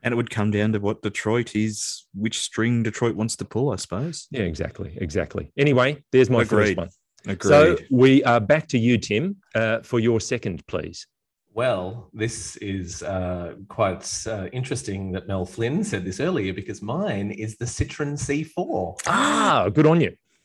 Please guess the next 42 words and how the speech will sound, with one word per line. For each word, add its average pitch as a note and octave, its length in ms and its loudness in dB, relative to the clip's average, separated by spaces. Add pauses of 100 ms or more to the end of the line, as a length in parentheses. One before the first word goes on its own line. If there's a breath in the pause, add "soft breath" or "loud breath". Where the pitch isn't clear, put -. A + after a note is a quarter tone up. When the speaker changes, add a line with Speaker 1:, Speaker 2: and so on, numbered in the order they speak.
Speaker 2:
Great. E3 220 4
Speaker 3:
So, B2 420 -2 (400 soft breath)
you F3 120 0
know, G2+ 160 0
this C3+ 360 -8
is C#3 100 -4
another D3+ 260 0
one. G#2 220 -2
Is B2 220 -8
this D3 160 -2
an C#3 80 -2
S - 180 -4
U C3 100 -8
V? D3 260 -2
This C3+ 220 -6
car D#3+ 280 0
is C3 160 -6
the A#2+ 80 -4
definition A#2+ 580 -4
of F#2 100 -8
a F#2+ 40 -8
crossover F#2+ 580 -6
because A2 240 -10
it's - 140 -12
like A2+ 160 -4
a E2+ 40 -8
hatchback - 560 -6
and F2+ 120 -10
a E2 40 -14
wagon A2+ 440 -6
and E2 120 -10
an F2 100 -8
S C3+ 200 -8
U G#2 80 -8
V A2 160 -6
and A2+ 100 -8
a A2 40 -10
coupe F3 420 -2
all G#3+ 200 -2
rolled C3+ 240 0
into A#2 200 -6
one. F#2 280 -6